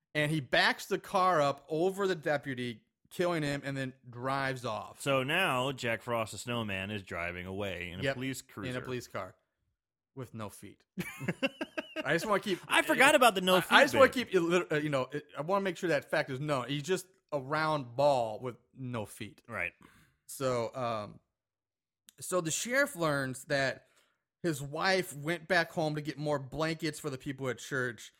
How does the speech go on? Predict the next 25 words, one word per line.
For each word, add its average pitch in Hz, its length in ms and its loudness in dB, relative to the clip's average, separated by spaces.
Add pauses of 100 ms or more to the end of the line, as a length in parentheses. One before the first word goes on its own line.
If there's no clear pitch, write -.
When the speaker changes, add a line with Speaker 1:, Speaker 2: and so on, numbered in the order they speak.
(340)
Speaker 1:
So 139 180 -4
he 233 200 -4
runs 208 300 -4
off 170 220 4
shouting 165 320 0
for 147 100 -8
his 135 140 -6
other 147 180 0
deputy 139 380 -2
to 123 80 -6
go 120 160 -4
find 151 420 -2
her, 135 300 0 (440)
which 139 520 -2 (160)
he 196 180 -6
was 160 220 2
last 175 360 2
seen 156 360 -2
taking 147 540 -4
Davro 170 540 2
away, 123 500 -2 (760)
but 160 140 -2
he's 170 200 0
now 170 460 2 (720)
back. 135 420 0